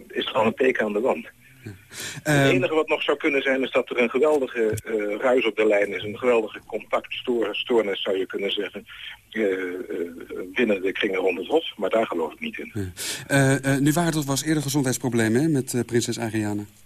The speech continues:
Speaker 1: Ja, dat klopt. Eh, direct na haar geboorte in tweeduizend zeven had ze ook al, eh, luchtwegproblemen en twee jaar later weer. Maar steeds werd dat afgedaan, althans werd het benoemd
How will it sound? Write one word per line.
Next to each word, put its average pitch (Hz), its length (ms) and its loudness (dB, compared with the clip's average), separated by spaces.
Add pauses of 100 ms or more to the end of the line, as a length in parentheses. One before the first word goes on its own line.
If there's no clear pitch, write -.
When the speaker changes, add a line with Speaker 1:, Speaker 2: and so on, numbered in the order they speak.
(640)
Speaker 1:
Ja, - 300 0
dat - 140 -4
klopt. - 280 -2 (100)
Eh, 104 220 4
direct 107 280 0
na 104 80 2
haar 101 160 -2
geboorte 110 520 0
in 101 100 -8
tweeduizend 90 420 -2
zeven 98 440 0 (380)
had - 140 -6
ze 113 120 0
ook 113 140 2
al, 104 240 2
eh, 95 180 -6
luchtwegproblemen 92 1000 -6
en 98 180 -10
twee 104 180 -2
jaar 90 120 2
later 85 340 -2
weer. 87 320 -4 (460)
Maar 98 100 -2
steeds 104 300 0
werd 95 160 -2
dat 107 180 2
afgedaan, 92 680 -2
althans 107 400 -2
werd 98 160 2
het 95 140 -6
benoemd 110 420 2